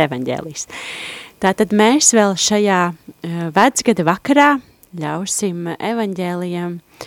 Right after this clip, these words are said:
eksplodēt mūsos un tā kārtīgi sagatavot mūs jaunajam gadam. Lai, eh, lai tas Dieva vārds, kas mūs šodien uzrunā, ir tāds, eh, tiešām kā,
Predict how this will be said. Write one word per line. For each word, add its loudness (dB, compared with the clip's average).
eksplodēt -2
mūsos 2
un -8
tā -4
kārtīgi 0
sagatavot -4
mūs -4
jaunajam -4
gadam. -8
Lai, -2
eh, 0
lai 0
tas -8
Dieva 4
vārds, 2
kas -4
mūs -2
šodien -2
uzrunā, -2
ir -6
tāds, -4
eh, -4
tiešām 0
kā, -2